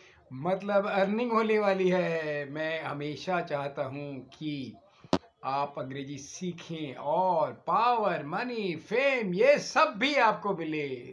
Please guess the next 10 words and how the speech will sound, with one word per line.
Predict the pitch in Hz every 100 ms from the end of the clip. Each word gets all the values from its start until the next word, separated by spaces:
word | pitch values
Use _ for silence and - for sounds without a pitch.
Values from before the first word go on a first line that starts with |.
| 113
ही | 117 170 185 147
मिलेगा | 139 147 165 160 147 147
ही | 127 127 175 165 143
अगर | 127 143
आप | 139 143 -
प्रयत्न | 135 143 135
करेंगे | 131 127 131 131 127 -
तो। | 151 151 135 113 - - - - - - _ _ _
आज | - 139 190 208 -
के | 180